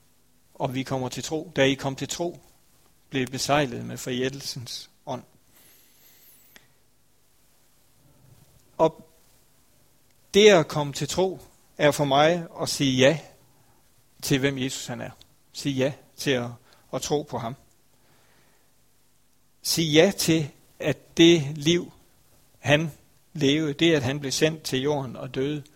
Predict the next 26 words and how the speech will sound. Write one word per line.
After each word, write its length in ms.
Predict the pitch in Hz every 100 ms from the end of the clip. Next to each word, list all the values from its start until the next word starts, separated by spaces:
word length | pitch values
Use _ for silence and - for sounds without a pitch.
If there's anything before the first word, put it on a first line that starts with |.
| _ _ _
for 140 | - 127
mig, 260 | 120 127 - _ _ _ _ _ _ _ _ _ _ _ _ -
det 180 | 151 143
er, 240 | 120 120 113 - _ _ _ _ _ _ _ _ _ _ _ _ _ _ _ -
det 80 | 151
er 40 |
det 120 | 143
grundlag, 500 | 139 135 147 120 110 - _ -
jeg 160 | 131 117
vil 80 |
bygge 200 | 117 127
på. 160 | - - -
Det 80 | 151
er 40 |
der, 240 | 147 160 127
jeg 180 | 117 120
vil 140 | 120
hente 340 | 135 151 -
min, 340 | 123 117 120 120 - - - - - -
øh, 300 | 127 120 117
frihed. 480 | - 151 135 117 120 - -
Det 100 | 131
er 40 |
der, 220 | 143 135
jeg 220 | 120 117
vil 380 | 117 117 117 117